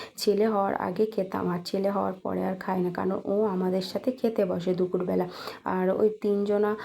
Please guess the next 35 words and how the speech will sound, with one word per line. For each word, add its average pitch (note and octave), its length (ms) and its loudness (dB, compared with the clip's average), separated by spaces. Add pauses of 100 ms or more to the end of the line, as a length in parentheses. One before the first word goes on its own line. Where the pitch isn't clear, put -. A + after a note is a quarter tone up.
(140)
আর G3+ 140 2
ও G#3 140 2
তো A3 140 0
বাচ্চা G3+ 300 0
মানুষ G#3 280 2
টেবিলে G3 320 0
খেতে G#3 280 0
পায় G#3+ 200 0
না, F#3+ 160 0
ওই F#3 100 4
জন্য G3+ 260 2
তিনজনা G#3 540 2
আমরা F#3+ 220 0
নিচেই F#3 360 2
বসে G#3+ 280 2
খাই F3+ 260 -2 (420)
এখন F#3 360 2
দুপুরবেলা। F3+ 480 0 (320)
আর F3 340 -2
এই F#3+ 240 0
যে G#3 140 2
জামা F#3+ 300 0
প্যান্টগুলো G3 520 -2
নিচ্ছি, F#3+ 440 -2
এগুলো F#3+ 240 -2
এখন G3 300 -2
সার্ফে F3+ 440 -2
দেবো, F3 300 -2 (300)
কারণ F#3 400 2 (180)
সার্ফ F#3 400 -2
দিয়ে F#3+ 340 0
কেচে G#3 400 2
দেবো, F3+ 280 0 (320)
দিয়ে G3 240 2
সু-, G3+ 300 2